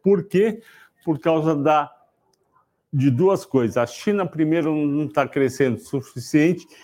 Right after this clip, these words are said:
e o preço do aço andou caindo e o minério começou a recuperar. Vamos ver se, se vem um plano.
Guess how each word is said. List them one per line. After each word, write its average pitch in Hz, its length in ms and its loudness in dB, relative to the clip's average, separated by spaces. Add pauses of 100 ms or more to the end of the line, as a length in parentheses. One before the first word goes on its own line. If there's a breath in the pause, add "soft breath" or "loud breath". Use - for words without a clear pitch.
(140)
e 160 60 4
o 160 100 2
preço 165 500 2
do 139 240 4
aço 147 260 2
andou 127 240 2
caindo 143 500 2
e 165 40 4
o 165 40 2
minério 160 680 2 (320 loud breath)
começou 156 420 2
a 151 40 4
recuperar. 151 680 2
Vamos 139 240 -2
ver 147 140 -2
se, 143 440 0
se 139 220 -2
vem 143 200 4
um 147 100 4
plano. 110 400 -2